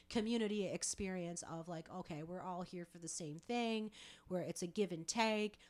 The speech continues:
The artist is bringing something of their souls to us. We are graciously receiving it and then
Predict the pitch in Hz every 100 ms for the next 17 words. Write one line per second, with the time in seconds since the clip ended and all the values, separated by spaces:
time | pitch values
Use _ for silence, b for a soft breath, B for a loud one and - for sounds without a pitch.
0 | - 185 165 180 180 - 170 - 190 185
1 | 180 175 185 180 185 175 175 165 170 202
2 | 208 - 214 202 202 202 - - 202 -
3 | 208 208 202 - - B B B 185 196
4 | 185 180 180 b b b - 202 214 220
5 | 214 - 202 190 - 220 202 196 196 185
6 | 185 - 185 196 190 185 180 175